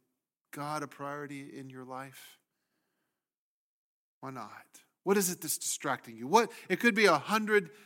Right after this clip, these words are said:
good things. It could be a lot of things distracting you from the presence of God. Let's look at Martha. Martha's distracted from the presence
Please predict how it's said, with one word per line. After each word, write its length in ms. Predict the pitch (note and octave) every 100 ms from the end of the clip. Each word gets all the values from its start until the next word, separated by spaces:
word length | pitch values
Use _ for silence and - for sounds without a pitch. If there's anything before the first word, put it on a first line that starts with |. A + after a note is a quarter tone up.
| _ _ _ _
good 360 | - F#3+ G#3 C#3
things. 380 | D3 G#2+ D3+ D#3
It 80 |
could 160 | F3 G3
be 120 | G#3
a 80 | G3
lot 360 | E3+ F3 G3 G3
of 120 | E3+
things 300 | D#3+ D3 -
distracting 760 | C#3+ - - D#3 D3+ D#3 C#3+
you 180 | C#3 D3
from 240 | C#3 C#3 C3+
the 80 |
presence 460 | B2+ C#3+ C3 B2+ -
of 120 | A#2
God. 360 | C3+ B2+ A#2+ A2+
Let's 260 | D3+ -
look 220 | D#3+ D#3 F3
at 100 | C#3+
Martha. 500 | C#3+ E3+ E3 B2+ A2+ - -
Martha's 500 | C#3 F#3 B3+ A#3 E3+
distracted 720 | - B2 - A#2 A#2 E3 G3+ G#3 - - -
from 260 | D#3 C#3 B2
the 100 | B2
presence 720 | - D3+ C3+ C3 C3 -